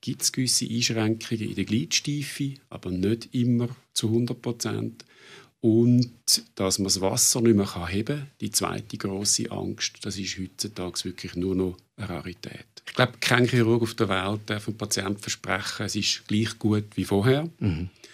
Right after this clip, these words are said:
Speaker 1: Wenn es gelingt, die Nerven, die für die Potenz verantwortlich sind, zu schonen,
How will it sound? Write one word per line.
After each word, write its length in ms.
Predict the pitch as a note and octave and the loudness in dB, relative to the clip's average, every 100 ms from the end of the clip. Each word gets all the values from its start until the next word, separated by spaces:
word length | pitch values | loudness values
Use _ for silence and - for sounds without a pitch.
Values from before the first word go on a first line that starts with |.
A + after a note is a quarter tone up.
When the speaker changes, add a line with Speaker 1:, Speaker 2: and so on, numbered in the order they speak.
| - - - _ | -20 -20 -20 _
Speaker 1:
Wenn 220 | F#2+ F2+ F2 | -8 -6 -2
es 260 | - - | -2 -2
gelingt, 880 | G#2 G#2 C3+ G3 - - - - - | 2 4 4 2 -4 -14 -4 -4 0
die 40 | F#2+ | 0
Nerven, 560 | F2+ A2 C#3+ C#3+ B2 | 2 2 2 2 2
die 40 | G#2+ | 2
für 140 | G#2 | 0
die 80 | G2+ | 0
Potenz 580 | G2+ - F2+ A2 B2 - | -2 -2 -2 0 0 0
verantwortlich 800 | G#2+ G#2 G#2+ A2 G#2+ G#2+ G#2+ | 2 2 0 0 -2 -4 -6
sind, 460 | - G2+ F#2+ F2+ - | -2 0 0 -2 -8
zu 120 | - - | -4 0
schonen, 560 | F2+ G2 B2+ C3 C3+ | 2 4 4 2 -2